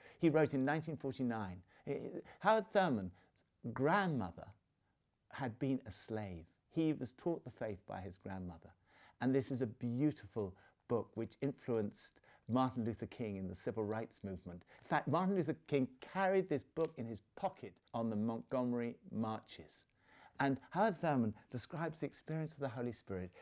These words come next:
He said, he says, "It's, it's, it's like the, the moment of when time is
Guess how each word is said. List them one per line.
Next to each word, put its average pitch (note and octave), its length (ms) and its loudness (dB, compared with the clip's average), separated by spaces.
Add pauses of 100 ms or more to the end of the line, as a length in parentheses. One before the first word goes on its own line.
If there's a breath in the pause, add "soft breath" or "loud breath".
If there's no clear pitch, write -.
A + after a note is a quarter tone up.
He C#3 120 0
said, C#3+ 280 0 (220 loud breath)
he C3+ 140 -2
says, D3+ 360 0
"It's, C3 140 -2 (160)
it's, - 360 -2
it's C3+ 260 -4 (280)
like E3 260 -2
the, - 200 -4
the C#3 100 -2
moment D#3+ 540 -2 (380 soft breath)
of A#2+ 100 -2 (380)
when B2+ 200 4 (120)
time F3 580 -4
is - 220 -4